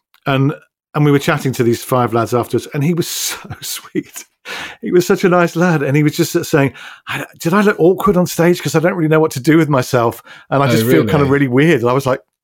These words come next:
Speaker 1: "No, you look great." You know, I was also thinking, and also, if you want tips, couldn't you ask your dad? You know?
Speaker 2: Yeah.
Speaker 1: But anyway, no, they were, they were, they were great, actually. They're very good.
Speaker 2: Oh, good. Well, he's one of those Nepo babies. The
Speaker 1: Oh, uh,
Speaker 2: nepotism babies.
Speaker 1: oh, oh, is that a thing?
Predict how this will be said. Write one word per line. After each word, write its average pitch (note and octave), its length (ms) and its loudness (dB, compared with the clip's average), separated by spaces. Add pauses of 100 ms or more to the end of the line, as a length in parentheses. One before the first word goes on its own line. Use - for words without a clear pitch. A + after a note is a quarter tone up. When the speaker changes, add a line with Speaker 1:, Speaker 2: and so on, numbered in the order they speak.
(140)
Speaker 1:
"No, D#3+ 380 0 (160)
you G#3 160 -4
look - 160 -2
great." A3 460 2
You G#3 60 -4
know, - 80 -2 (340)
I C#4+ 80 -6
was F3 120 0
also G3 160 2
thinking, D3 360 0 (100)
and D3+ 140 2
also, F#3 240 2
if C3+ 80 0
you D#3+ 80 4
want F#3 180 -2
tips, - 400 -4 (320)
couldn't A#2+ 200 0
you A#2+ 140 2
ask B2 160 -2
your A#2 60 -4
dad? D#3+ 320 -2 (220)
You F2+ 100 -8
know? F2+ 80 -2
Speaker 2:
Yeah. F2+ 380 -4 (160)
Speaker 1:
But E3+ 200 -2
anyway, C3 320 2 (540)
no, D3+ 120 2 (140)
they D3+ 220 0
were, D3 220 0
they D#3 100 0
were, C#3+ 140 2
they D3 160 0
were B2+ 80 0
great, C3 240 -2
actually. G2 260 -14
They're A2+ 80 -16
very A2 160 -12
good. B2 160 -14 (220)
Speaker 2:
Oh, A2 100 -10
good. C3 300 -8
Well, A2+ 180 2
he's A#2 260 -2
one B2+ 140 0
of A2+ 80 0
those G#2+ 180 -2
Nepo A2 380 -2
babies. D#2+ 800 -8 (280)
The G2+ 80 -6
Speaker 1:
Oh, - 40 -4
uh, - 20 0
Speaker 2:
nepotism G2+ 640 -2
babies. E2 300 -2
Speaker 1:
oh, C#3+ 520 2
oh, C#3+ 420 0
is B2 140 -4
that D#3+ 160 0
a D3 40 -2
thing? D#3 540 0